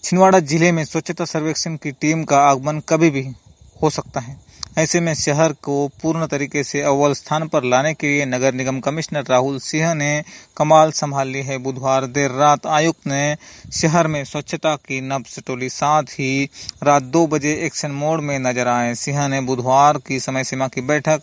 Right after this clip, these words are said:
में सही कार्य न करने और लापरवाही बरतने पर अधिकारियों को नोटिस जारी करने का आदेश दिया। वहीं बुधवार रात को निगम अमले के साथ आयुक्त ने इतवारी बाजार, बुधवारी बाजार,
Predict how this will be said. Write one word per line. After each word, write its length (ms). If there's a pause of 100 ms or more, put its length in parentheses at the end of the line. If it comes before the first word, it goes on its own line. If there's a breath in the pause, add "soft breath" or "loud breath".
में 300 (400 loud breath)
सही 320
कार्य 460
न 260
करने 400 (340 loud breath)
और 200
लापरवाही 520
बरतने 380
पर 160
अधिकारियों 600
को 280
नोटिस 360
जारी 200
करने 520
का 160
आदेश 440
दिया। 320 (400 loud breath)
वहीं 160
बुधवार 440
रात 340
को 300
निगम 400
अमले 540
के 160
साथ 480
आयुक्त 400
ने 360 (360 soft breath)
इतवारी 380
बाजार, 540
बुधवारी 520
बाजार, 520